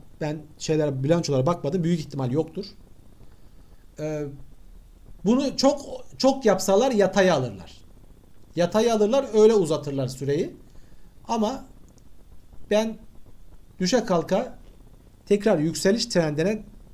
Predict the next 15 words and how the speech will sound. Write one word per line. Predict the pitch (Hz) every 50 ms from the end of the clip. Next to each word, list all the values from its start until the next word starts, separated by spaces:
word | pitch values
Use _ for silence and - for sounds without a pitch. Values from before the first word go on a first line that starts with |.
| - - - - -
Çanterm'in | - 185 185 202 190 196 185 165 143 139 143 160 208 269 - - - - - - - - - - - - - - - - -
başlama-, | 127 123 131 165 175 - - - 190 190 196 214 220 214 - -
başladığını | 139 135 170 160 - - 190 185 175 185 190 214 185
düşünüyor. | 180 170 - 185 175 170 143 110 104 135
Benim | 196 233 247 247 233
düşüncem | 240 233 247 240 220 220 202 156
o. | 123 101 - - - - - - -
Yani | 165 190 214 226 220 190
bu | 220 214
arkadaşlar | 202 202 202 240 214 220 202 - 190 170
gidecek, | 160 160 180 175 185 196 220 208 - - - - - - - - - - - - - - - - -
buradan | 151 190 208 185 233 247 220
mallanın | 196 185 196 196 196 208 220 220 208 151 131 - - - - - - - - - - - - - - - - - - 147
değil | 196 220 240 226 208 160
benimkisi. | 165 143 131 123 - - - -